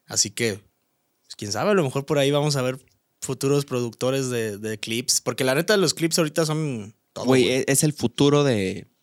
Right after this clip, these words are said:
Speaker 2: de redes sociales.
Speaker 1: La
Speaker 2: No el
Speaker 1: verdad.
Speaker 2: futuro, el presente, güey.
Speaker 1: Ujú.
Speaker 2: Ojo a, a shorts de YouTube, a Facebook Reels, a Instagram
Speaker 1: Güey,
Speaker 2: Reels.
Speaker 1: Facebook.
Speaker 2: Todo se está as-, todo se está inclinando para videos cortitos
Speaker 1: Sí.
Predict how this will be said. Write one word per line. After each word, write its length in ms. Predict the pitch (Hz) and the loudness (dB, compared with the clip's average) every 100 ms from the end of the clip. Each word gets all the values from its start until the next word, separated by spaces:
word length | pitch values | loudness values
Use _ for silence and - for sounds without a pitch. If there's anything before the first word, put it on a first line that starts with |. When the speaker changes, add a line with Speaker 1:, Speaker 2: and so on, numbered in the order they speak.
| _ | _
Speaker 2:
de 160 | 117 104 | -6 0
redes 240 | 110 113 | 0 0
sociales. 360 | 113 - 92 92 | -4 -10 -4 -4
Speaker 1:
La 60 | |
Speaker 2:
No 120 | 147 | -2
el 80 | 185 | -2
Speaker 1:
verdad. 80 | 170 | 0
Speaker 2:
futuro, 300 | 156 - 139 | -2 0 2
el 100 | 113 | 2
presente, 540 | 104 101 - 131 127 82 | 0 -4 0 -2 -2 -8
güey. 260 | - - | -10 -14
Speaker 1:
Ujú. 140 | - 107 85 - - - - - | -12 -10 -10 -16 -20 -20 -20 -2
Speaker 2:
Ojo 320 | - 143 175 | 0 2 2
a, 280 | 160 127 107 - - - | 2 2 0 -2 -6 -4
a 80 | |
shorts 460 | 110 - 127 123 - | -2 2 2 2 -2
de 100 | 110 | -2
YouTube, 420 | 107 - 101 98 | -4 -4 -6 -6
a 140 | 107 - | -8 -4
Facebook 460 | 123 131 131 127 | 0 0 -2 -2
Reels, 320 | 117 113 104 | 0 0 -2
a 60 | 107 | -2
Instagram 440 | 113 117 135 147 | 0 4 4 4
Speaker 1:
Güey, 140 | 107 113 | 4 4
Speaker 2:
Reels. 140 | 120 - | 4 2
Speaker 1:
Facebook. 320 | 147 120 - - | -2 -2 -8 -2
Speaker 2:
Todo 400 | 123 147 170 190 | 0 2 0 2
se 140 | 139 | 0
está 320 | - 120 127 | 0 0 -2
as-, 600 | - 131 110 - - - - | -2 -4 -2 -2 -2 -4 0
todo 220 | 156 180 | 2 4
se 80 | 185 | 4
está 160 | 135 | 2
inclinando 520 | 147 160 143 127 143 156 | 0 0 0 0 0 -2
para 220 | 127 107 | -2 0
videos 380 | 107 107 110 - | 2 2 2 0
cortitos 560 | 113 - 127 - 165 | -4 -2 -8 -2 -2
Speaker 1:
Sí. 180 | 110 | -2